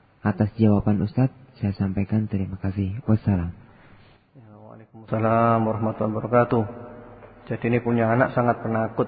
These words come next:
Speaker 2: ya, sangat penakut sekali. Petunjuknya, zikirnya apa supaya menghilangkan rasa takut? Nah, ini anaknya umur berapa dulu?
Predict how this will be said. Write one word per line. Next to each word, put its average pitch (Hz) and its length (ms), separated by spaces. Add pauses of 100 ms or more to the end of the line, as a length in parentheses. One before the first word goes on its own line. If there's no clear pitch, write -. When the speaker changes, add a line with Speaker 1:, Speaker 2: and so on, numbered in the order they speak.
Speaker 2:
ya, 127 320
sangat 127 240
penakut 113 380
sekali. 110 400 (960)
Petunjuknya, 120 640
zikirnya 113 640
apa 135 180 (460)
supaya 120 240
menghilangkan 120 480
rasa 113 320
takut? 104 480 (960)
Nah, - 80
ini 135 160
anaknya 139 320
umur 147 240
berapa 117 320
dulu? 117 640